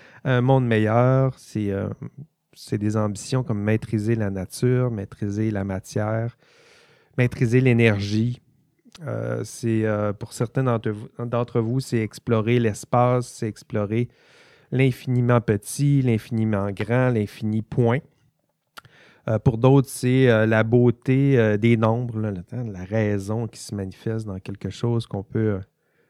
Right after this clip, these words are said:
qu'on peut calculer, formuler, des symboles. C'est, euh, définir, hein, je pense en biologie, hein, définir, redéfinir ce qu'est, euh, l'homme.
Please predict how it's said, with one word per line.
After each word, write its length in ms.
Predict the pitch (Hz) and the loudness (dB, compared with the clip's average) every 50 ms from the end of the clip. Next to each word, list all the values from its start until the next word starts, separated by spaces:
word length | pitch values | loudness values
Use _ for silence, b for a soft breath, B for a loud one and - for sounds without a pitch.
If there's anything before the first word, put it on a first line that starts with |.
| _ _ _ _ _ | _ _ _ _ _
qu'on 160 | - 113 110 | -6 -6 -6
peut 180 | 101 - 127 117 | -2 0 0 0
calculer, 720 | 110 - - 120 120 117 - - - 110 107 113 113 120 | 0 2 0 0 0 0 -6 -8 -6 0 0 2 2 0
formuler, 600 | 117 - - - 117 107 113 107 107 101 107 110 110 | -2 -4 0 0 0 0 0 -2 -2 0 -2 0 0
des 100 | 110 104 | 0 -2
symboles. 760 | - - 117 110 107 101 95 98 98 98 101 107 107 110 113 113 123 _ _ _ _ _ _ _ _ _ _ _ _ _ _ _ _ _ _ _ _ | 0 0 0 0 0 -2 -2 -2 -2 -2 -4 -6 -8 -10 -12 -14 -16 _ _ _ _ _ _ _ _ _ _ _ _ _ _ _ _ _ _ _ _
C'est, 460 | _ - - - - 123 120 120 120 | _ -18 -14 -4 0 2 4 4 4
euh, 560 | 117 113 113 110 110 110 110 110 110 110 110 107 110 - _ _ | 4 4 2 2 0 -4 -6 -8 -8 -10 -10 -12 -14 -18 _ _
définir, 800 | 127 123 143 139 - - - 139 131 127 127 131 139 143 139 135 - _ _ _ _ _ _ _ | 2 4 4 4 4 2 0 2 4 4 4 2 2 0 -2 -2 -4 _ _ _ _ _ _ _
hein, 100 | 120 120 | -6 -6
je 80 | 117 | -6
pense 240 | - - 120 117 - | -4 -4 -4 -2 0
en 80 | 120 113 | -2 -2
biologie, 800 | 107 107 110 110 107 107 104 101 98 101 110 120 123 127 131 123 | -2 0 0 2 2 2 2 0 -2 -4 -6 -6 -4 -4 -4 -4
hein, 220 | 113 104 98 95 - b b b b b b b b b b b b b b | -4 -4 -6 -8 -12 b b b b b b b b b b b b b b
définir, 800 | - 127 120 139 131 - - 127 123 120 120 120 123 127 127 113 | -4 2 2 2 2 2 0 0 0 0 0 0 -2 -4 -4 -6
redéfinir 1040 | 110 110 123 127 131 131 123 123 120 - - 123 113 113 113 117 117 117 110 - | -4 0 4 4 4 6 4 2 2 2 0 0 0 2 0 0 0 -2 -4 -6
ce 180 | - - - 110 | -10 -6 -4 -4
qu'est, 600 | 101 - - - 107 107 107 107 104 101 98 95 | -4 -4 -4 -2 -2 0 0 0 0 0 -2 -2
euh, 40 | 95 | -2
l'homme. 680 | 98 101 107 107 104 104 107 110 107 110 110 113 113 | -2 0 0 0 -2 -2 -6 -8 -10 -10 -10 -10 -12